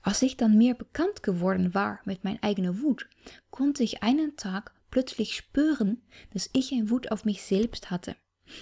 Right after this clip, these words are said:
Ich spürte plötzlich, wie meine Wut auf mich selbst gerichtet war. Und ich spürte, dass ich zwei Teilen in mir hatte. Das eine Teil war ein Opfer und fühlte sich machtlos. Und das andere Teil war den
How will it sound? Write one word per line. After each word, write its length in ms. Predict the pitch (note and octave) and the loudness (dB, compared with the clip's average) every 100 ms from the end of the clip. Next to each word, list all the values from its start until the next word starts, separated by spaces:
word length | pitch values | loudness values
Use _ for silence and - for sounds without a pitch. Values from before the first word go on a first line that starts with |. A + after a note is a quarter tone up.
| - | -4
Ich 160 | A3+ | -2
spürte 320 | - - D#4 C#4 | 0 0 0 0
plötzlich, 540 | - D#4+ - A#3 - - _ | 0 0 2 2 0 -12 _
wie 140 | A#3 | 4
meine 240 | C4 A#3+ G3+ | 4 2 0
Wut 240 | B3+ - | -2 -2
auf 120 | G#3+ | 2
mich 180 | A#3 A3 | 2 4
selbst 340 | A#3+ D#4+ - | 2 0 -4
gerichtet 540 | - F#3+ F3+ - F#3 - | -6 -4 -6 -8 -10 -6
war. 240 | - - _ _ _ _ - - - _ | -6 -6 _ _ _ _ -20 -20 -20 _
Und 240 | C#4+ E4+ | 2 4
ich 140 | D#4 - | 0 -2
spürte, 400 | - A#3+ A#3+ - | -2 0 0 -2
dass 160 | A3+ | -4
ich 180 | A#3+ - | -4 -8
zwei 280 | - A3 A#3+ - | -6 -4 -4 -4
Teilen 340 | - A3 G#3+ | -4 -2 -2
in 160 | - F3+ | 2 2
mir 160 | F3+ | 2
hatte. 260 | F#3 - - _ _ _ _ - - - | -2 -4 -10 _ _ _ _ -20 -20 -10
Das 260 | G3 - | -10 -4
eine 320 | - B3+ D#4 | -2 0 -2
Teil 400 | - G3 G3 A3+ C#4 _ _ | -8 -6 -4 -6 -8 _ _
war 120 | G3 | -4
ein 180 | F#3 F#3+ | -2 -4
Opfer 460 | - F#3 - C4+ F4 _ _ _ _ - | -6 -8 -4 -6 -6 _ _ _ _ 0
und 100 | F3+ | 2
fühlte 280 | A3 A3 | 2 2
sich 260 | F3 F3+ - | 0 -2 0
machtlos. 800 | F#3 F3+ - F3+ A#3 D#4 - - _ _ - - | 0 0 -4 -4 -2 -4 -12 -18 _ _ -20 0
Und 140 | G#3+ | 2
das 200 | G3+ - | 2 2
andere 400 | A#3 D#4 D#4+ C4 | 0 0 -2 -6
Teil 320 | - G3 G3+ A#3 _ | -6 -2 -2 -4 _
war 140 | G3+ | -2
den 160 | G3 F#3+ | 0 0